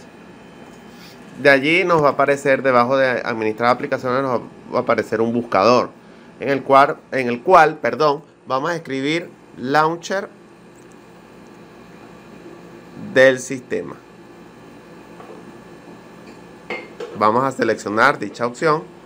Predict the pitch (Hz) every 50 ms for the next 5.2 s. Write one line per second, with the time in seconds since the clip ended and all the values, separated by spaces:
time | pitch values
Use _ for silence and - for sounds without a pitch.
0 | - - - - - - - - - - - 135 143 147 151 151 156 165 165 -
1 | - - 135 135 135 - 143 143 147 147 - 123 120 110 110 110 117 117 127 -
2 | 139 143 139 131 135 131 127 123 135 139 135 - - 110 104 107 101 104 - 113
3 | 107 107 - - 107 104 101 80 98 98 95 - - 104 104 107 117 139 143 139
4 | 131 - 135 147 123 117 104 92 - - 95 95 107 113 110 117 123 123 123 -
5 | 165 165 170 180